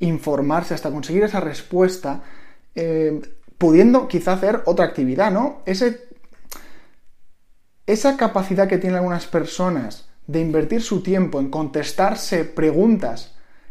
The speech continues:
que previamente se han planteado ellos mismos o que han escuchado plantear, me parece que es una de las cualidades científicas más valiosas y yo personalmente valoro mucho a la gente que es curiosa.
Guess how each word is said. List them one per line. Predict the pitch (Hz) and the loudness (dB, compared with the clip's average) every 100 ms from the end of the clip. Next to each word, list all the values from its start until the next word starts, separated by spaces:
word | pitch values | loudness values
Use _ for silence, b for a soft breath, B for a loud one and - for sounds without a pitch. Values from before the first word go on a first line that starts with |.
| b | b
que | 165 | 0
previamente | 156 240 254 247 156 | 4 4 6 4 2
se | 175 | 0
han | 196 | 0
planteado | 226 202 196 196 170 | 2 0 2 2 4
ellos | 190 160 | 4 2
mismos | 185 220 175 127 - | 2 2 2 0 -2
o | - 127 | -6 -4
que | 170 | -2
han | 233 | -2
escuchado | 233 180 170 185 131 | 0 0 2 2 0
plantear, | 127 117 113 151 165 156 214 b b b b b b - | -2 -4 -4 -2 -2 -2 -6 b b b b b b -8
me | 151 160 165 165 | -4 0 0 0
parece | 160 156 185 226 233 | 2 2 2 0 0
que | 180 180 214 | 2 2 2
es | 220 - | 0 0
una | 196 220 | 0 2
de | |
las | 185 156 | 2 0
cualidades | - 160 147 139 170 196 240 233 | -2 0 0 2 2 2 0 -4
científicas | - 151 143 196 180 - 120 - b b b b - | -4 -4 -4 -2 -2 -4 -8 -10 b b b b -6
más | 156 214 214 | -2 2 4
valiosas | 185 233 233 175 220 - - - - | 2 2 -2 -2 -4 -6 -12 -14 -4
y | 170 | 0
yo | 196 | 2
personalmente | 214 214 190 185 208 214 | 0 0 2 2 0 -2
valoro | 165 151 202 214 | 0 2 2 2
mucho | 196 202 - 208 160 | 2 0 -4 -6 -6
a | |
la | 139 | -6
gente | 160 170 175 | -4 -4 -2
que | 151 | -4
es | - | -4
curiosa. | 139 156 185 - - | -2 0 0 -2 -6